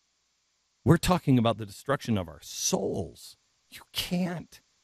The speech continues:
be this kind of a person or a country. You can't.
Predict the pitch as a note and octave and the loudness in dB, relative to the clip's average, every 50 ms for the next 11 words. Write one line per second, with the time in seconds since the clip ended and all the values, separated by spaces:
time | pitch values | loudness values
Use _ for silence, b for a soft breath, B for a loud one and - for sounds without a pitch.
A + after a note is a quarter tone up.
0 | _ - A2+ G#2 F3 E3+ F#3+ G3+ G3+ E3+ D3 D#3+ F3 E3+ - - - - - D#3 | _ -8 0 2 2 2 4 0 -2 0 2 2 2 2 2 0 -4 -6 -10 -8
1 | E3+ E3 F3+ F#3 E3+ C3 D3 C3+ - - - - G#3 A3+ A#3 - - C#3+ C3+ A#2+ | -4 2 4 6 6 6 4 0 0 -2 -2 0 2 2 2 2 0 -2 0 0
2 | D3 C#3+ C3 - - - A3+ A#3 A3+ - - C#3 A#2 F2 E2 _ _ _ _ _ | 2 0 0 0 -2 4 4 4 4 4 0 -10 -10 -12 -16 _ _ _ _ _
3 | _ _ _ _ _ _ _ _ _ _ _ _ _ _ _ _ _ _ _ _ | _ _ _ _ _ _ _ _ _ _ _ _ _ _ _ _ _ _ _ _
4 | _ _ _ _ _ _ _ _ _ _ _ _ _ _ - E3 E3+ - - G3+ | _ _ _ _ _ _ _ _ _ _ _ _ _ _ 0 0 0 2 6 6
5 | A3+ A3+ A3 F3 B2+ A2+ - - | 6 6 6 4 0 -4 -8 -16